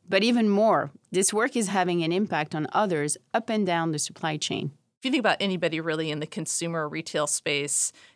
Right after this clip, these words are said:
Speaker 2: generally, as we talked about, largest source of your emissions is gonna be in the supply chain. So that manufacturing a new product, particularly hard in retail, and apparel, because there's a high level of fragmentation around your supplier base. So it's not like you work with a handful of suppliers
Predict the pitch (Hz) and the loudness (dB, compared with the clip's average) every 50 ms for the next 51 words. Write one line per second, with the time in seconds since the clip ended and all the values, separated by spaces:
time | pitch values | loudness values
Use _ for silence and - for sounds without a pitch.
0 | _ - 165 214 226 233 233 226 208 190 180 175 170 170 165 160 143 160 156 170 | _ -10 -2 0 0 2 2 2 0 2 0 0 0 0 -2 -2 -2 -4 -4 -6
1 | 170 - - 156 151 151 - _ 156 147 139 - 170 165 160 165 160 - - - | -8 -6 -4 -6 -6 -6 -4 _ -2 -2 0 0 0 0 0 -2 -6 -6 -4 -4
2 | 151 147 - - 160 147 147 147 156 147 - - 156 151 143 139 - - 160 151 | -4 -6 -6 -10 -10 -10 -8 -8 -8 -8 -8 -8 -8 -8 -6 -8 -8 -8 -8 -8
3 | - - 160 151 143 - 147 143 143 139 135 - - - 151 - - - 156 160 | -6 -6 -6 -8 -6 -8 -8 -10 -8 -8 -8 -6 -6 -8 -8 -10 -8 -6 -6 -6
4 | 165 - - - - - - - 156 170 - - - - - 135 139 139 139 - | -6 -8 -10 -12 -12 -12 -12 -12 -12 -8 -6 -4 -2 -2 -2 -4 -4 -6 -6 -6
5 | 139 151 151 - 160 151 151 151 - - 147 143 - - 151 143 - 147 - - | -8 -8 -8 -6 -6 -6 -6 -6 -6 -8 -8 -8 -8 -10 -12 -12 -14 -14 -8 -6
6 | - 147 151 165 160 - - 180 - - 240 220 - 220 190 185 180 165 165 139 | -6 -4 -4 -6 -8 -10 -12 -12 -8 -6 -8 -6 -4 -4 -2 -2 -2 -2 -4 -4
7 | 156 160 156 147 151 160 151 151 - 170 175 175 - - 156 156 165 151 151 151 | -4 -2 -2 -2 -4 -6 -10 -10 -10 -12 -10 -8 -6 -4 -2 0 0 0 0 0
8 | 151 - _ - - - _ _ - 165 143 131 - - - 214 202 202 180 175 | -2 -4 _ -20 -20 -20 _ _ -12 -8 -8 -8 -10 -4 -2 0 2 4 4 4
9 | 175 165 160 - _ - _ _ _ 180 190 - 214 190 196 185 170 165 165 - | 2 2 0 -4 _ -20 _ _ _ -12 -8 -8 -6 -4 -4 -4 -4 -6 -6 -4
10 | 185 190 190 190 175 170 160 - - 156 151 151 147 147 - - - 139 - - | -4 -2 -2 0 0 0 -2 -2 -6 -8 -8 -6 -10 -14 -12 -12 -12 -12 -12 -12
11 | 151 143 151 139 147 135 - - - - - - - - - - - - - 165 | -12 -12 -12 -12 -12 -12 -12 -12 -14 -14 -14 -12 -10 -10 -10 -10 -10 -12 -10 -10
12 | - - 147 147 139 - - 165 147 - 160 - - 156 156 156 165 160 - - | -8 -8 -8 -8 -8 -6 -6 -6 -6 -6 -8 -10 -8 -8 -6 -4 -4 -6 -4 -6
13 | 151 147 151 151 156 151 147 147 - - 156 143 - - 165 156 - - 156 147 | -8 -8 -8 -10 -10 -10 -10 -10 -10 -12 -12 -10 -8 -10 -10 -8 -6 -4 -2 -2
14 | 143 143 151 156 151 151 - - - | -2 -2 -4 -6 -4 -4 -4 -4 -4